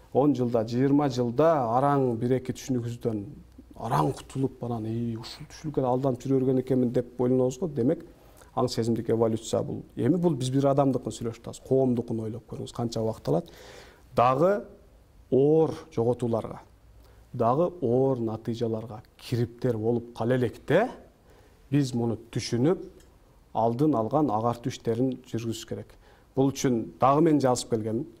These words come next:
Биздин өлкөдөгү диний ишмердүүлүк жүргүзгөн секта, жамаат, уюмдардын бардыгынын ишмердүүлүгүн жана колдонмо, э, китептерин,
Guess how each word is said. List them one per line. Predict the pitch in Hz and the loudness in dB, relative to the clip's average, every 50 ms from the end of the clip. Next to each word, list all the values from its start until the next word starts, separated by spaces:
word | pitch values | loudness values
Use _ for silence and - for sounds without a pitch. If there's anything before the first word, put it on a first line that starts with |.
| _ - - - _ | _ -20 -20 -14 _
Биздин | - 117 113 127 180 196 | -8 -2 2 4 4 4
өлкөдөгү | 180 156 - 151 135 131 127 120 117 117 | 4 4 2 0 2 2 2 0 0 0
диний | 123 127 131 151 165 156 | 0 2 4 4 4 2
ишмердүүлүк | 160 - 147 147 139 127 127 131 127 123 117 - - | 2 2 2 2 2 2 0 0 0 0 -2 -4 -4
жүргүзгөн | - 135 127 127 135 131 117 127 135 139 131 120 117 - - - - - - _ - - _ | -2 0 0 2 0 0 0 2 2 2 2 0 -2 -6 -12 -20 -20 -20 -20 _ -20 -20 _
секта, | - - - 156 151 156 - - 120 110 107 | -2 2 2 2 2 0 -2 -2 -2 -2 0
жамаат, | - 123 131 143 151 147 131 - - | 0 2 2 4 2 2 0 0 0
уюмдардын | 123 131 135 135 127 131 127 120 117 110 104 107 117 | 2 2 4 4 2 2 0 0 -2 -2 -4 -2 2
бардыгынын | 127 139 165 185 185 160 180 151 160 143 131 120 117 | 4 4 4 4 4 4 4 4 4 2 2 0 0
ишмердүүлүгүн | 113 - - - 131 123 123 117 123 131 131 139 147 143 170 190 208 202 185 - - - | -2 -2 -2 0 2 2 2 2 2 2 2 4 4 4 4 2 2 0 -2 -6 -8 -6
жана | 120 117 127 - 143 147 - | -2 0 2 2 0 -2 0
колдонмо, | - 135 131 123 131 135 135 135 135 139 160 170 180 180 175 - - - - _ - _ _ _ | 0 0 2 2 2 2 4 4 4 4 4 4 2 0 -2 -8 -16 -20 -20 _ -20 _ _ _
э, | - - - | -10 -8 -8
китептерин, | - - - - 143 139 - - - 127 117 110 101 98 | -8 -10 0 0 0 0 2 2 0 2 2 2 -2 -6